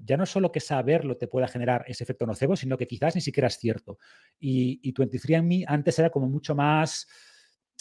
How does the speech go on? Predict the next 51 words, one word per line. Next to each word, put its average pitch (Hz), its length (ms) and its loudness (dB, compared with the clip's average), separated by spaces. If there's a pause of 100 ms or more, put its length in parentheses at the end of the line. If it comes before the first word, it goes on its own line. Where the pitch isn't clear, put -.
vamos 135 220 0
a 160 40 6
decirlo 151 200 2
así, 147 160 0
o 139 60 6
mucho 147 180 -2
menos 151 180 2
riguroso, 117 680 4
¿no? 113 140 0
Era 139 120 6
un 117 120 -4
poquito 131 240 -4
más 127 120 2
sensacionalista, 131 760 2
pues 160 160 -6
tienes 190 300 -4
un 160 260 -8
treinta 180 300 -8
por 165 120 -4
ciento 185 280 -4
de 156 60 2
posibilidades 151 580 0
de 156 160 2
no 135 100 -2
sé - 140 -8
qué. 107 240 -6 (420)
Que 131 100 4
de 135 40 12
hecho 175 340 8
me 139 120 6
hace 143 120 8
gracia 156 260 8
porque 120 160 6
te - 80 0
dice 139 120 4
cosas 139 220 2
absurdas. 127 400 0
Tienes 190 200 -2
un 190 80 -2
cuarenta 180 340 0
por 160 140 -4
ciento, 170 520 -6
o 123 80 -8
en 120 60 -4
mi 120 80 -6
caso, 127 360 0 (240)
tienes 170 180 -2
un 160 80 2
ochenta 208 340 2
por 180 120 -2
ciento 185 560 0